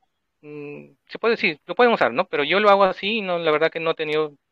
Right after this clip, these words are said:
me, me ahorro varios, varios pasos, ¿no? Elementor sí es un poquito pesadito el, el plugin,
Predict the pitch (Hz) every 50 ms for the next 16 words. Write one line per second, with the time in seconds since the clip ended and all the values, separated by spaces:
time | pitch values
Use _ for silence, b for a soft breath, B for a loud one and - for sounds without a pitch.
0 | _ _ _ _ _ 143 139 147 147 147 160 175 180 180 180 170 156 156 160 143
1 | - - - 135 135 127 120 123 - - 110 95 - 101 104 120 185 226 - b
2 | b b b b b b b b b b b _ _ - 131 127 135 143 160 165
3 | - 180 175 165 165 156 - - 165 156 156 151 143 120 - _ _ _ _ _
4 | _ _ _ - 127 117 - 139 143 135 135 127 - 131 - 120 - 120 117 117
5 | 113 - 127 117 107 104 95 - 104 98 _ 120 113 110 131 180 208